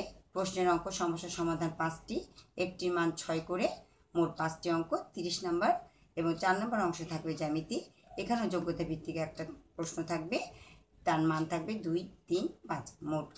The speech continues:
দশ নাম্বার। সর্বমোট সত্তর নাম্বারে আমাদের পরীক্ষাটা হবে। এখন আমি তোমাদের কাছে একটা নমুনা প্রশ্ন দিচ্ছি, অবশ্যই মনে রাখবে এটা শুধুমাত্র নমুনা প্রশ্ন, আমাদের প্রস্তুতিমূলক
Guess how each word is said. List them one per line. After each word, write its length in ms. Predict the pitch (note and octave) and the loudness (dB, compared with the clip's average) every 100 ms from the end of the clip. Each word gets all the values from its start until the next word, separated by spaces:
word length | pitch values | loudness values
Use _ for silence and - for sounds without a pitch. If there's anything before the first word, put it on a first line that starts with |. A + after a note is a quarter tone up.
| - | -10
দশ 180 | - D#3+ | -2 -2
নাম্বার। 320 | - - - - - _ - | -2 -12 -16 -16 -20 _ 0
সর্বমোট 440 | F3 D#3+ D#3+ F3 - | 2 4 4 0 -2
সত্তর 340 | G#3 - A#3+ | -8 -4 0
নাম্বারে 320 | G#3+ F3+ D#3 | 2 4 4
আমাদের 320 | D3+ D3+ G#3+ F#4 - - - | 2 0 0 -2 -8 -20 -2
পরীক্ষাটা 440 | E3+ D#3+ - - | -2 0 -4 -2
হবে। 260 | C3+ B2+ C3+ - _ - - - - | -2 -2 -6 -12 _ -20 -20 -20 -4
এখন 220 | D#3+ F3 | -2 2
আমি 160 | E3+ E3 | 2 2
তোমাদের 380 | E3+ D#3+ D3 D3+ | 2 -2 -2 -4
কাছে 280 | D#3 D#3 A#3 F#4+ | -4 -2 -2 0
একটা 180 | - F3 | 0 2
নমুনা 300 | D#3+ D#3 D3+ | 4 4 0
প্রশ্ন 280 | - E3 E3+ D3+ | -4 -6 -4 -2
দিচ্ছি, 320 | D#3 D#3 B3 F4 - - - | -4 -4 -6 -6 -10 -20 0
অবশ্যই 360 | - F#3+ C4+ C#4+ | 2 4 2 4
মনে 180 | A#3+ A3 | 4 6
রাখবে 260 | G3+ F3+ G3+ | 4 2 -4
এটা 140 | F3+ F3 | -2 -4
শুধুমাত্র 500 | - G#3 A3 G#3+ G#3+ | -4 -2 0 0 0
নমুনা 320 | G3+ F#3 F#3 G3 | -2 0 0 -2
প্রশ্ন, 300 | G3+ G3+ E4 | -4 -4 0
আমাদের 320 | D4+ F#3+ E3 E3 - | 4 4 4 0 -2
প্রস্তুতিমূলক 640 | A#3 - A#3+ G#3+ F3+ E3 | -4 -2 0 2 4 2